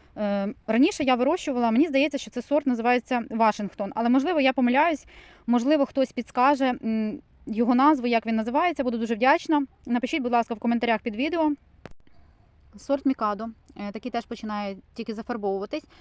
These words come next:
Е, це тюльпанчик червоний піоновидний. Е, теж він такий в цьому році вийшов не дуже високий, тому він у нас піде також на горщики, на композиції. Починає також квітнути, м, такий сорт,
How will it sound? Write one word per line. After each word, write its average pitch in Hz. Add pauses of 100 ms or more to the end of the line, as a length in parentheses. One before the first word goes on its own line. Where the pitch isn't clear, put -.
(460)
Е, 208
це 240
тюльпанчик 226
червоний 233
піоновидний. 233 (400)
Е, 208
теж 233
він 226
такий 220
в -
цьому 220
році 214
вийшов 202
не 202
дуже 208
високий, 277
тому 226 (640)
він 254
у 220
нас 226
піде 214
також 208
на 196
горщики, 247
на 208
композиції. 254 (1120)
Починає 247
також 220
квітнути, 220
м, 208
такий 226
сорт, 220